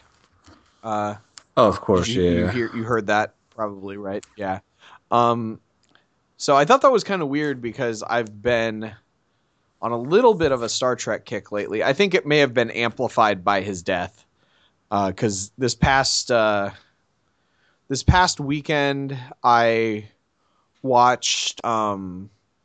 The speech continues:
Speaker 1: for the, for the first time, I watched Final Frontier and, uh, Undiscovered Country, which are the,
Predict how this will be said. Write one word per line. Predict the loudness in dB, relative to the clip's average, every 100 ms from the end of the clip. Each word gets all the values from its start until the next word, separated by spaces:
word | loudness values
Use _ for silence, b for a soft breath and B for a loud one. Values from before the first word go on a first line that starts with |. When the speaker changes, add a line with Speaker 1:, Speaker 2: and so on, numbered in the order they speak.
| _ _ _
Speaker 1:
for | -6 0
the, | 2 2 -2 -8 -8
for | -2
the | -2
first | 2 4 4 4
time, | 0 0 2
I | 0
watched | 2 2 2 -2 -8 -10 _ _ _ _ _
Final | 0 2 2 -2
Frontier | -2 -4 -4 -2 2 2 2 2 0 -2
and, | -2 0 0 -2 -4 -4 2
uh, | 4 4 2
Undiscovered | 0 0 0 0 -2
Country, | -4 -6 -6 -6 -6
which | -4 -4
are |
the, | -2 -2